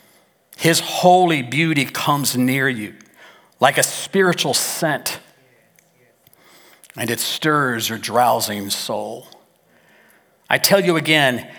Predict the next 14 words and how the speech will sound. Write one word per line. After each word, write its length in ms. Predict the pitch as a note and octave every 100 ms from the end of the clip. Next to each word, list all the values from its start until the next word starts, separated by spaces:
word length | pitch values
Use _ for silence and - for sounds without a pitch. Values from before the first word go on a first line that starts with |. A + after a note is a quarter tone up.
| - - -
it 120 | C#3+
is 160 | D#3+ D#3+
not 420 | D#3 D#3+ F#3 F#3+
of 120 | D3+
your 260 | C3+ F3 F#3
doing 360 | C3+ E3 E3
at 100 | D3+
all. 340 | D3 D3 C3 A#2
This 320 | A2+ E3+ -
moment 440 | E3+ F3+ F#3+ E3 C3
when 180 | C#3
your 120 | C3+ C3
soul 600 | - - D#3+ E3 D#3 D3+
awakens, 760 | B2+ A#2+ C3+ - A#2+ G#2+ -